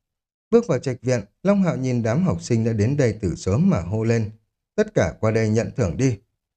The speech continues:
"Đạo sư." Tiểu Hàm Hàm vội chạy qua, nhóc đã từng dùng hỗn độn khí cho nên biết được sự thần kỳ của nó.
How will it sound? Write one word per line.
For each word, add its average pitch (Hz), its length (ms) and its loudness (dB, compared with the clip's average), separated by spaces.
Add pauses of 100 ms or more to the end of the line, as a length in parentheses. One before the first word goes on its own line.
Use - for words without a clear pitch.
(300)
"Đạo 120 180 -2
sư." 143 280 0 (580)
Tiểu 143 140 4
Hàm 135 220 -2
Hàm 127 200 0
vội 113 240 0
chạy 110 200 -2
qua, 165 380 2 (260)
nhóc 220 200 0
đã 180 260 0
từng 110 200 0
dùng 104 200 0
hỗn 160 180 0
độn 143 260 0
khí 117 240 2
cho 170 80 0
nên 110 240 0
biết 208 180 0
được 113 160 -2
sự - 240 -6
thần 95 260 0
kỳ 95 220 0
của 76 140 -10
nó. 98 280 0